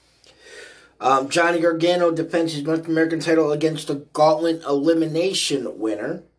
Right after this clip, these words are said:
Adam Cole takes on Kyle O'Reilly in an unsanctioned match. And then the main event of night two is Finn Balor defending his N X T title against Karrion Kross.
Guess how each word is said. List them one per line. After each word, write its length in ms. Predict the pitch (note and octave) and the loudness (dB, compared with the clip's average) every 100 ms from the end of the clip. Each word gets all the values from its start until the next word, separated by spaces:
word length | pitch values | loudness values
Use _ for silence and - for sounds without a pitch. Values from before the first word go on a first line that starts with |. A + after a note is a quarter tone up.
| _ _ _ _ _ - - _ _ - - | _ _ _ _ _ -20 -20 _ _ -10 0
Adam 340 | D#3+ F3 E3+ | 2 2 0
Cole 340 | - F#3+ F#3 | 0 0 0
takes 320 | E3 F3+ E3 D#3+ | 0 -2 -2 -4
on 140 | C#3 | -6
Kyle 280 | - F3 E3 | -2 2 4
O'Reilly 520 | D#3+ D#3+ E3+ F3+ F3+ | 4 4 4 2 0
in 200 | E3+ C#3+ | -2 -4
an 160 | C3+ - | -4 -4
unsanctioned 760 | D3 E3 D#3 - F#3+ F#3 A3 G3 | -2 0 0 -2 -2 -2 -2 -2
match. 600 | G3 G3 F#3 - - - _ _ _ _ | 0 -2 -4 -6 -10 -12 _ _ _ _
And 140 | D3 D3+ | -4 0
then 140 | D3+ | 2
the 80 | D3+ | 2
main 280 | D3+ F3 E3 | 4 4 4
event 300 | D#3 E3+ C#3+ | 2 2 0
of 220 | C#3 C#3 | -8 -4
night 320 | D#3 D#3+ - | -2 -2 -4
two 180 | - D#3 | -4 -2
is 160 | C#3 | -2
Finn 240 | - E3+ E3 | -2 0 2
Balor 420 | D#3 D#3 D3+ D3+ | 2 2 2 0
defending 420 | D3 C#3+ D3+ D3 | -4 -4 -2 -2
his 160 | C#3 C#3 | -2 -4
N 200 | C3+ D3 | -6 -4
X 220 | D3 C#3+ | -4 -6
T 200 | - D3+ | -8 -6
title 360 | C#3+ D3 C#3 C3 | -2 0 2 2
against 400 | C3 C3 B2 - | 2 0 -4 -8
Karrion 460 | - B2+ B2 A#2+ A2 | -2 0 2 0 -6
Kross. 720 | - F2+ D#2 - - - | -6 -4 -4 -8 -12 -14